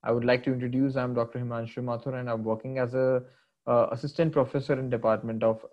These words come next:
Physiotherapy, Jaipur National University। I'm also working as a chief physiotherapist and director at Jaipur Rehab and a chief physiotherapist for My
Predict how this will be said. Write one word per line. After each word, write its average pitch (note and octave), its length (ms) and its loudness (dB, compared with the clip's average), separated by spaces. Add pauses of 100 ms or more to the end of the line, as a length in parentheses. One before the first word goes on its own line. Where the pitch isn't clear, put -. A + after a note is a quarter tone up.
(120)
Physiotherapy, C3 580 -2
Jaipur A2+ 300 -2
National G#2 360 -6
University। G#2+ 480 -4 (140)
I'm A2 140 -8
also G#2+ 260 -8
working A2 420 -4 (120)
as G#2+ 100 -8
a A2 200 2 (380)
chief F#3+ 300 -2
physiotherapist B2+ 720 -2
and B2 160 -6
director A2 340 0
at A2 160 -2
Jaipur G#2+ 240 -4
Rehab G#2+ 520 -4 (120)
and A2 160 -4
a A#2+ 40 -6
chief A#2+ 320 -6
physiotherapist A2 680 -8
for C#3+ 100 -4
My A#2 200 -6